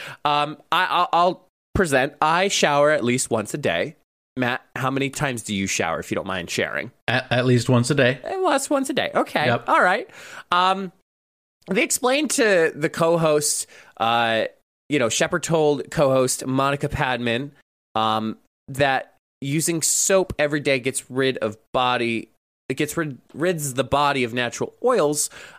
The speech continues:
Speaker 1: Um, Kutcher and Mila Kunis agreed, saying they only wash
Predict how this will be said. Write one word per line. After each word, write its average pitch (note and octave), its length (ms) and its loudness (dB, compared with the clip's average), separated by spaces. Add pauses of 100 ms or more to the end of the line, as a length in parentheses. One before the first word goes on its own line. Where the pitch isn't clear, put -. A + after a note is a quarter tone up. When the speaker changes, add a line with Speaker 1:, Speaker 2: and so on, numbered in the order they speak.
Speaker 1:
Um, C3 340 0 (180)
Kutcher A3 500 -2
and D3+ 220 -2
Mila E3 200 0
Kunis A3 520 -4
agreed, F3+ 680 -2 (320)
saying F#3+ 300 -2
they F#3 100 2
only A#3+ 160 0
wash A3+ 500 0